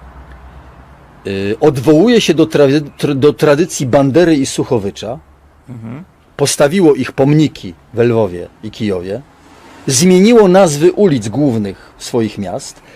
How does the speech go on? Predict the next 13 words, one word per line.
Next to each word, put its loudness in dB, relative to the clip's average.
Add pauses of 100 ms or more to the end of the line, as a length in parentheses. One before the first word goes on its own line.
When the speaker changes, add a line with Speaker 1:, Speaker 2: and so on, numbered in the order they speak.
(320)
Speaker 1:
na 2
Banderowską 0
i -2
Suchowycza. -4 (320)
Uchwaliło 2 (200)
w -12
swojej 2
Dumie, 2
czyli -6
w -12
ichniejszym -4
parlamencie, -2 (580)
nietykalność 0